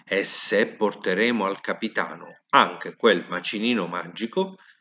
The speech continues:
chissà che ricompensa riceveremo." Così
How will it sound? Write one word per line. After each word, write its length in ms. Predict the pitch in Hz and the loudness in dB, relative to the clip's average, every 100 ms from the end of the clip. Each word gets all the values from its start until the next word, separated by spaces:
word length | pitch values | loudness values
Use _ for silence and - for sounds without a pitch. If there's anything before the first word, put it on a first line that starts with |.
| _ | _
chissà 580 | - 135 131 - 123 165 | -4 -2 -2 2 4 2
che 240 | - 113 98 | 4 4 4
ricompensa 880 | 127 - 107 92 104 151 147 - 107 | 0 2 2 2 4 4 2 0 0
riceveremo." 960 | 107 - 98 82 82 113 143 85 - _ _ _ _ _ _ _ _ _ _ _ _ _ _ _ - - - - - - _ _ _ | 0 -4 -4 -6 0 2 2 0 -8 _ _ _ _ _ _ _ _ _ _ _ _ _ _ _ -20 -20 -20 -20 -20 -20 _ _ _
Così 540 | - - - 90 92 | -8 -6 -6 -10 -12